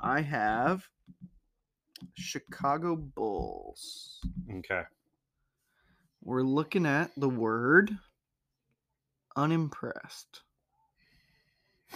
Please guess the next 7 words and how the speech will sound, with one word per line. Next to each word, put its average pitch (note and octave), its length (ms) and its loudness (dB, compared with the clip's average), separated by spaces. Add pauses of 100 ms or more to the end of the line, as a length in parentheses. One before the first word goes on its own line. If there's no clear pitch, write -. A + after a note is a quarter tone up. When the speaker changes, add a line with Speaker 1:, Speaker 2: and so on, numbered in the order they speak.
(1040)
Speaker 2:
There's - 20 -8
a F2 140 -2
lot F2 320 -2
of - 520 10
Speaker 1:
<laughs> - 560 12
Speaker 2:
them. A2+ 80 -2
Um, A#2 640 4